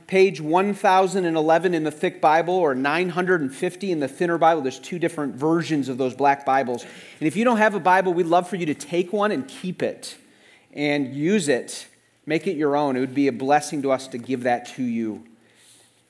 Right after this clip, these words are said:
So now, may God work in us through His Word this morning. I was at the birth of each one of my five children. And I want to be honest, for the first fi-, few minutes,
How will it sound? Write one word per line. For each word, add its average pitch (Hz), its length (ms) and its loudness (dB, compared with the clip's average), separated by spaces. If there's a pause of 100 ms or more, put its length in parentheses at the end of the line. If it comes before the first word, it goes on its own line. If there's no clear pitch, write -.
(420)
So - 120 -6
now, 147 340 2 (1700)
may 135 80 -6
God 151 340 2 (340)
work 165 300 0
in 156 140 2
us 151 240 0
through 143 160 -2
His 127 180 -2
Word 143 380 2
this 123 200 -8
morning. 120 380 -4 (220)
I 180 100 6
was 247 220 4
at 247 160 4
the 190 40 4
birth 202 540 2
of 160 320 0
each 220 320 0
one 214 240 2
of 175 180 -4
my 185 400 2 (300)
five 214 580 4
children. 160 840 2 (720)
And 151 100 0
I 165 40 4
want 202 180 4
to - 20 4
be 196 160 6
honest, 196 540 0 (200)
for 196 280 2
the 175 80 0
first 226 500 2
fi-, 226 440 4
few 226 300 2
minutes, 208 640 2